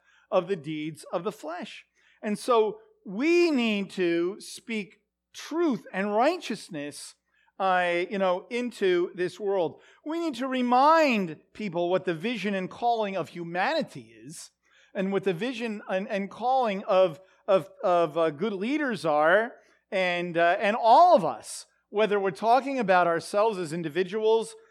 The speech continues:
uh, following the Lord, whether we're talking about ourselves as a congregation, or even the vision and values, uh, you know, of, uh, of a nation and of a society.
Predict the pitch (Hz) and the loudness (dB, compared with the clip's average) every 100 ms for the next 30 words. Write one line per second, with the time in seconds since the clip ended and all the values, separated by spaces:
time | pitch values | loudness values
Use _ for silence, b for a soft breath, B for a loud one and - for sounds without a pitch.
0 | b - 175 170 160 - 180 165 165 156 | b -2 4 6 4 2 0 0 -2 -4
1 | 151 160 202 247 285 285 - b b 185 | -4 0 2 4 4 0 -4 b b -4
2 | 180 165 208 233 240 202 175 170 220 156 | -2 -2 -2 -4 -2 0 0 0 -4 -6
3 | 160 - 175 160 160 175 202 208 285 311 | -8 -8 -8 -8 -4 0 0 -2 -8 -8
4 | 330 b b - 240 262 294 294 294 214 | -12 b b 0 2 2 0 -4 -4 -4
5 | 190 277 240 277 262 220 247 277 320 320 | -4 -6 -4 -4 -4 -2 2 4 4 4
6 | 240 214 196 175 - _ _ _ 220 214 | 0 -2 -4 -6 -14 _ _ _ 2 4
7 | 214 202 196 196 190 202 214 214 214 202 | 6 6 8 6 4 0 -2 2 6 6
8 | 208 208 202 220 220 196 208 202 202 196 | 4 4 6 8 6 2 2 4 4 4
9 | 190 214 202 226 233 320 339 - 143 127 | 4 2 0 0 0 -2 -4 -8 -12 -4
10 | 180 214 233 - - 254 330 359 208 117 | -2 -2 -2 -8 -2 0 2 2 0 -4
11 | 95 | -14